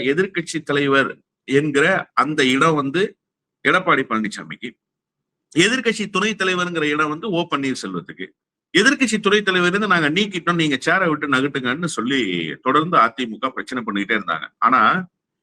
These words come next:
இந்த விவகாரம் அதிகாரப்பூர்வமாக முடிவுக்கு வருகிற வரை எந்த முடிவும் எடுக்க மாட்டோம்னு சபாநாயகர் சொன்னார். இதான் சபாநாயகருடைய ஸ்டாண்டு. அதிகாரப்பூர்வமா எதுவா இருந்தாலும் ப்ரூவ் பண்ணிட்டுங்க, கோர்ட்ல நிரூபிச்சிருங்க,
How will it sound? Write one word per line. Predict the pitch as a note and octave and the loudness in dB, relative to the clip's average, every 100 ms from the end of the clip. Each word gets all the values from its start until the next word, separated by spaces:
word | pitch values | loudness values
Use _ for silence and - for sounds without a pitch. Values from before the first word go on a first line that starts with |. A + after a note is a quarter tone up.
| _ | _
இந்த | C3+ E3 | 0 2
விவகாரம் | C#3+ D#3 F#3+ F#3 F#3 C#3 | 2 2 4 4 4 4
அதிகாரப்பூர்வமாக | D#3+ F#3+ G#3 F#3+ F3 E3+ D#3 E3 F3 D#3+ | 4 2 2 0 0 0 2 0 0 0
முடிவுக்கு | D3 F3+ F3 D3 | 0 -2 -2 0
வருகிற | C#3 C#3 C3 | 0 2 2
வரை | C#3 D#3+ | 2 2
எந்த | B2+ D3 | 0 0
முடிவும் | D#3 D3 D3+ | 0 0 2
எடுக்க | B2+ C3+ | 0 -2
மாட்டோம்னு | C3 A2+ A#2+ C#3 | -4 -4 -4 -2
சபாநாயகர் | A#2 A#2+ B2+ A2+ G2 | -2 2 2 2 0
சொன்னார். | G#2 C3 | -2 -2
இதான் | A3+ F#3+ | -2 0
சபாநாயகருடைய | D#3+ G#3 F3 C#3+ C3+ C3+ | 2 2 2 0 0 -2
ஸ்டாண்டு. | C3 - C3 B2 - _ _ _ _ _ _ _ | -2 -2 -2 -2 -10 _ _ _ _ _ _ _
அதிகாரப்பூர்வமா | G#2+ F3+ B3+ B3+ A#3 F#3 G3+ G#3+ F#3+ | -2 0 4 4 4 2 2 2 2
எதுவா | E3+ F#3+ | 4 4
இருந்தாலும் | F#3 E3+ F#3+ F3+ | 4 2 0 -2
ப்ரூவ் | F#3 F#3+ | -4 -4
பண்ணிட்டுங்க, | D#3+ C#3 A2 G2 A2 F#2+ E2+ _ _ - | -4 -6 -4 0 0 -2 -6 _ _ -2
கோர்ட்ல | F#3+ F#3 D#3+ | 0 0 0
நிரூபிச்சிருங்க, | C#3+ C#3+ C#3 B2 G#2+ G#2+ | 2 2 0 -4 -2 2